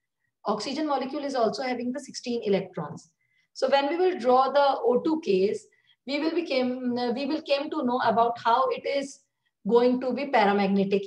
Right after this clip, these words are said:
in nature. But the stability here is compared among N two, N two positive, N two negative, and N two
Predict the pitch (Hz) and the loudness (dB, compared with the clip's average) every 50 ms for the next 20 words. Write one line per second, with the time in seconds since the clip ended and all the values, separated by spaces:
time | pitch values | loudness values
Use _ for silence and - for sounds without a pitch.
0 | - 277 349 480 571 - - _ _ _ _ _ - 202 190 175 165 - 165 - | 0 2 2 2 0 -2 -10 _ _ _ _ _ 0 2 2 2 0 -2 -6 -10
1 | - - _ _ _ _ _ _ _ _ _ _ _ _ _ _ _ 220 254 247 | -10 -14 _ _ _ _ _ _ _ _ _ _ _ _ _ _ _ 0 0 2
2 | - 320 330 320 - 302 269 262 269 294 320 320 311 339 330 311 311 311 311 311 | 4 2 2 2 0 -2 -2 0 0 -2 -2 -2 -2 0 0 2 2 2 0 -2
3 | - - - 277 254 254 - 277 277 269 269 262 254 269 269 262 254 233 226 233 | -4 -4 -4 -4 -4 -2 0 0 0 2 0 -2 -2 -2 -2 -2 -2 -2 -2 -2
4 | - - 262 262 247 220 214 202 247 - - 226 220 214 208 - - - 233 220 | -4 -6 -6 -4 -2 -2 -2 -4 -6 -4 0 2 2 2 2 -2 0 0 0 0
5 | 214 196 202 196 226 214 208 190 185 175 185 175 214 202 202 214 240 277 311 311 | 2 -2 -2 -4 -4 -4 -2 -2 -2 -2 -2 -2 0 -2 -2 -2 -4 -4 -6 -4
6 | - 196 190 190 185 - 349 440 554 - | -2 -2 -2 -2 0 4 4 4 4 2